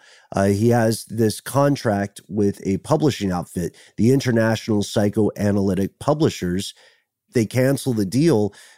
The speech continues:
because, uh, he goes a little further with sex ed than they are used to or comfortable with. He says, "Look, we're not gonna do abstinence-only education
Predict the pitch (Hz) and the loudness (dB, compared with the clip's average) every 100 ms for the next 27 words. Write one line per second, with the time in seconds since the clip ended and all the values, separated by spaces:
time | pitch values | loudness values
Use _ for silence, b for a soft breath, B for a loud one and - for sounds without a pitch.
0 | - 123 - 123 113 107 - - 107 107 | -2 0 4 4 2 0 -6 -2 0 2
1 | 104 - _ _ _ _ 135 131 131 110 | 0 -2 _ _ _ _ 0 4 2 4
2 | 123 113 - 135 139 120 110 98 90 - | 2 2 0 2 4 4 4 2 -2 -2
3 | 143 120 - - 101 92 90 - _ 104 | -2 -2 -4 -2 0 0 -4 -10 _ -4
4 | 107 101 98 95 - 98 101 101 95 92 | 0 2 2 -2 -4 -4 0 2 2 0
5 | 92 92 90 85 78 110 131 117 - 87 | -2 -2 -2 -2 -4 0 2 0 -4 -4
6 | 71 B B - 92 90 - 139 - 92 | -4 B B 0 0 0 0 0 0 -2
7 | 85 80 67 - 90 92 - 98 90 131 | -2 -2 -4 -6 -4 -4 0 -2 0 0
8 | 113 - _ _ _ _ _ _ _ _ | -2 -4 _ _ _ _ _ _ _ _
9 | - 113 110 113 110 110 107 107 - 110 | 2 2 4 2 4 4 4 2 -2 0
10 | 101 - 104 101 95 90 87 110 95 - | 0 2 2 4 2 0 -2 0 0 0
11 | 80 | -8